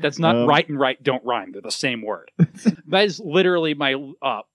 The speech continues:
Speaker 1: that, that will make me dislike a song faster than anything else in the world, is if you rhyme a word with the same fucking word.
Speaker 2: To be fair, all right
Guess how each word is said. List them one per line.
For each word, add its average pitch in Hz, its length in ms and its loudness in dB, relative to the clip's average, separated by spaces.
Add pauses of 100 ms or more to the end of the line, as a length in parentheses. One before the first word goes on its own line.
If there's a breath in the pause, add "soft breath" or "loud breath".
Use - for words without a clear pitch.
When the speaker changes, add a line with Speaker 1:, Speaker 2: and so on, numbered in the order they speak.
(120)
Speaker 1:
that, 175 240 2
that 175 220 2
will 156 180 2
make 147 220 -2
me 143 80 -2
dislike 139 400 -2
a 120 40 -4
song 123 300 -4
faster 117 380 -4
than 110 160 -10
anything 117 380 -8
else 117 180 -6
in 131 80 -6
the 110 60 -4
world, 101 340 -8 (160)
is 139 140 -4
if 127 120 -10
you 143 100 -8
rhyme 135 240 0
a 131 60 -4
word 123 200 -4
with 120 120 -12
the 127 60 -10
same 120 400 -6
fucking 113 320 -8
word. 92 260 -16 (160)
Speaker 2:
To 165 60 0
be 175 80 8
fair, 190 280 2
all 156 220 6
right 123 260 4